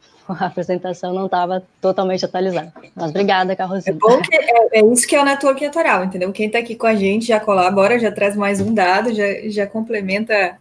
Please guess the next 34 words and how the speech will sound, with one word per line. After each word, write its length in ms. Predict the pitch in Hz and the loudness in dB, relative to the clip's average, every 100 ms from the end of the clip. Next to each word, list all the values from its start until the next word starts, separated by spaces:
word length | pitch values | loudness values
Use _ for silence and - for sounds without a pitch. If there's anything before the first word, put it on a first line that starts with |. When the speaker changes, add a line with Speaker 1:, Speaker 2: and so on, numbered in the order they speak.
| - | -6
Speaker 2:
a 380 | 180 175 160 175 | -2 0 -2 -8
discussão. 480 | 170 - 202 - 208 | -16 -14 -8 -2 -2
O, 260 | 226 233 233 | 0 -4 -4
o 180 | 214 214 | -2 -2
Gustavo 360 | 196 208 226 226 | 0 0 0 0
Carrozino 320 | 226 220 247 | -2 -2 0
poderia 300 | 262 262 285 | 2 4 2
tá 80 | 311 | 0
aqui 180 | 302 254 | -6 -8
conosco, 500 | - 285 190 180 185 | -2 0 2 0 -4
né? 200 | 190 - | -6 -6
Porque 160 | _ 196 | _ -10
ele 80 | 196 | -8
tá 280 | - 220 | -8 -8
com 160 | 247 220 | -8 -2
Speaker 1:
É 140 | 180 | 0
verdade. 480 | 156 170 202 208 165 | 0 2 2 2 0
Speaker 2:
<laughs> 80 | 170 160 | -2 0
aqui 180 | 262 - - | 0 -2 -2
dentro. 520 | 202 190 220 254 262 - 247 262 - 262 254 - - - - | 0 0 2 0 2 2 2 2 -2 -4 -4 -10 -18 -12 -2
Speaker 1:
É 160 | 175 | 0
verdade. 600 | 160 170 185 180 156 - - - | 2 2 2 0 -2 -8 -20 -12
Speaker 2:
Por 100 | 539 | -10
sinal, 340 | - 247 233 294 | -2 2 2 2
se 40 | |
quiser 280 | - 277 262 | -2 2 2
entrar, 320 | 269 226 214 | 2 2 2
eu 60 | 240 | 2
vou 80 | 254 | -2
te 100 | - | -4
mandar 240 | 247 226 | -2 0
o 20 | |
link 260 | 226 220 247 | 0 -2 -6
por, 220 | - 233 | -8 -12